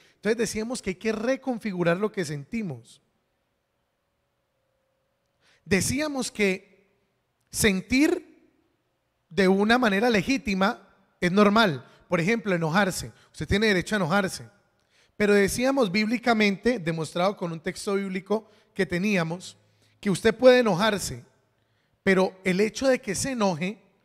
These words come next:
que es un derecho que tú y yo tenemos, no significa que eso nos lleve a pecar. Es decir, que nuestro enojo haga que nosotros pasemos por encima de alguien porque nos hizo enojar. Por ejemplo, decir,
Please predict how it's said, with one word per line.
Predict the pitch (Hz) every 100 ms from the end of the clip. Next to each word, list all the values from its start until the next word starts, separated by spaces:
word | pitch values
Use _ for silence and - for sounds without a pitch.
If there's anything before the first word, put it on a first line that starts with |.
| _ _ _
que | 165
es | -
un | 202
derecho | 208 202 208 208
que | -
tú | - 208
y |
yo | 202 202
tenemos, | 208 185 151 151 - _ _
no | 175 180
significa | 208 196 170 170
que | 180 170 180
eso | 165 180
nos | 175 139
lleve | 151 165
a | 170
pecar. | 131 - 147 107 _ _ -
Es | 165
decir, | 185 190 180
que | - 170
nuestro | 202 214 - 208
enojo | 196 196 185 185 165
haga | 165 175 233 _ _ _
que | 190
nosotros | 190 180 185 202 -
pasemos | 160 - 160 170
por | - 143
encima | 127 - 156 160
de | 143
alguien | 135 143 160 175 _ _
porque | 160 - 147
nos | 127
hizo | 147 120 147
enojar. | 123 151 117 - _ _ _ _ _
Por | 170
ejemplo, | 170 196 180 127 113 -
decir, | 160 160 185 185 208 -